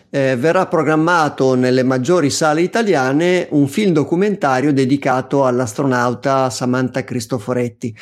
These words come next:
un film intitolato Ast-, Astro Samantha, la donna dei record nello spazio.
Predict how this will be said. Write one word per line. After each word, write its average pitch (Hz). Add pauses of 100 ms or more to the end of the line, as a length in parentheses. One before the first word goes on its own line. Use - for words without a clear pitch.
(240)
un 147
film 156
intitolato 160 (380)
Ast-, 151
Astro 156
Samantha, 143
la 151
donna 147
dei 143
record 135
nello 127
spazio. 113